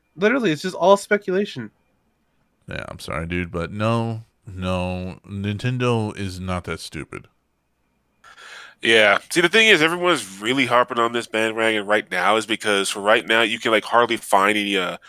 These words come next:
Speaker 3: you can, you can hardly buy any Nintendo Switch docks.
Speaker 2: No, there's plenty in stock.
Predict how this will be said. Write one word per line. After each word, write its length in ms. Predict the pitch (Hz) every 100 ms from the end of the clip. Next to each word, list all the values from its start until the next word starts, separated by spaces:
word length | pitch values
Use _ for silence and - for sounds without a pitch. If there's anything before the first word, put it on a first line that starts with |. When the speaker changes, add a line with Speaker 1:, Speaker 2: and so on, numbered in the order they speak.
| - -
Speaker 3:
you 60 | 117
can, 140 | 120
you 100 | 117
can 100 | 131
hardly 280 | 113 120 117
buy 300 | 98 98 101
any 160 | 107 107
Nintendo 400 | 101 123 104 104
Switch 340 | - 104 -
docks. 520 | - 90 113 - - - _ _ _ _ _ _ _ _ _ _ _ _
Speaker 2:
No, 400 | 123 139 254 349 -
there's 400 | 165 170 220 180
plenty 380 | - - 175 220
in 140 | 147
stock. 580 | 113 - 135 185 98 -